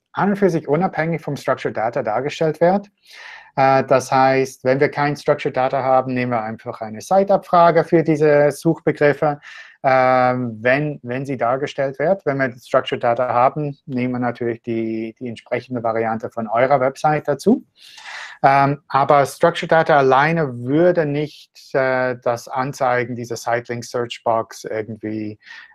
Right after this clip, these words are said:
äh, beschleunigen oder eher irgendwie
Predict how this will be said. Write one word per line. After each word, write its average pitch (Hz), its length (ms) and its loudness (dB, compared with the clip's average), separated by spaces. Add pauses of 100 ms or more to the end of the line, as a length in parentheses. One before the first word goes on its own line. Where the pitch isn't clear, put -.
äh, 107 480 -2
beschleunigen 135 1080 2
oder 113 360 -4
eher 117 400 0 (140)
irgendwie 117 600 -2